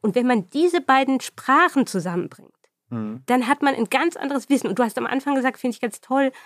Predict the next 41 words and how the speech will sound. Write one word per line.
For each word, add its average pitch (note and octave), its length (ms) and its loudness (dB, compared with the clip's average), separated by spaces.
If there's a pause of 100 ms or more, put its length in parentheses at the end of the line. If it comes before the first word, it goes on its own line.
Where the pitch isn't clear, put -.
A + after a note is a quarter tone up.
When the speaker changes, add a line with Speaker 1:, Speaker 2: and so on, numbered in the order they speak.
(280)
Speaker 1:
dass A#3+ 180 -2
sich G#3+ 120 -8
in G#3 80 -4
den, F#3+ 160 0
im A3 180 0
neunzehnten C4+ 360 0
Jahrhundert A#3+ 360 -2
haben A3+ 140 0
sich G#3 140 -6
die F#3+ 140 -8
Wissenschaften A#3 500 -4
spezialisiert. F#3+ 920 -2 (100)
Speaker 2:
Ja. A2+ 240 -8 (260)
Speaker 1:
Also A3 180 2
die C4+ 100 6
sind B3+ 120 2
sozusagen A#3 380 0
auseinandergegangen, G3+ 1000 0
die F3 100 -12
Geisteswissenschaften A3 800 -4
und G3+ 80 0
Naturwissenschaften. F#3 720 -8 (340)
Aber G3+ 260 -4
heute D#4 280 2
sind C#4 140 0
wir C4 80 -2
vielleicht B3+ 320 -2
an A3 60 2
einem G3+ 100 -2
Punkt, C#4+ 360 -4
wo B3+ 60 2
die A3 160 0
wieder A#3 220 0
zusammenkommen, A#3 840 0 (380)
wo A#3 160 0
man C4 140 6
sich B3 180 -4
an A#3 120 2
den G3+ 120 0
Tisch - 240 2
setzt - 480 -8